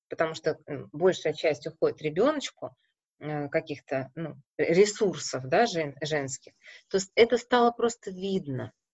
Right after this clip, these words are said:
это проявилось. Вот и все. Это не то, чтобы обязательно только связано с родами. Нет, роды стали катализатором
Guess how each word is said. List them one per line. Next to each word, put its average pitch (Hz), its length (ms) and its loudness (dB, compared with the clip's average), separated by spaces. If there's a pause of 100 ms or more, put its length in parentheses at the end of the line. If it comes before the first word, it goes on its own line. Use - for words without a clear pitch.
(280)
это 175 200 4
проявилось. 190 1000 0 (120)
Вот 196 260 2
и 226 60 8
все. 180 520 -2 (220)
Это 190 220 8
не 220 120 6
то, 247 160 6
чтобы 175 460 0 (180)
обязательно 175 560 4
только 214 340 10
связано 180 400 0
с - 120 -6
родами. 151 300 0
Нет, 185 360 0
роды 214 300 2
стали 175 280 0
катализатором 214 1160 0